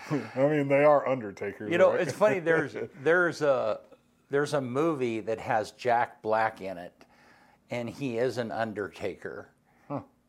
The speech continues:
Speaker 1: I've
Speaker 2: Yeah.
Speaker 1: never seen it.
Speaker 2: And it is so, and he's like the happy undertaker. Yeah.
Speaker 1: That's funny.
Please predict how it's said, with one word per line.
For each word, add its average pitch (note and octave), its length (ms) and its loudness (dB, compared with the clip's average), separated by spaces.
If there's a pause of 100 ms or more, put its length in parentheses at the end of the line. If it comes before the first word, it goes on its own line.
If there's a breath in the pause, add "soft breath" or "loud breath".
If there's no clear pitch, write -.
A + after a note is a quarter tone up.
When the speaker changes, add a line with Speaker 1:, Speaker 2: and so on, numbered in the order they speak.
Speaker 1:
I've G2 40 -14
Speaker 2:
Yeah. A2+ 220 0
Speaker 1:
never - 140 -8
seen A2+ 220 -12
it. - 60 -18
Speaker 2:
And D3+ 120 -4
it C3+ 100 -4
is C#3 160 -2
so, D3 680 0
and C#3+ 160 -2
he's C#3 260 -6
like C3 300 0
the A2+ 120 0
happy A#2 480 -4
undertaker. F#2 800 -10
Yeah. G#2+ 220 -6
Speaker 1:
That's D#2+ 140 -8
funny. F2 240 -12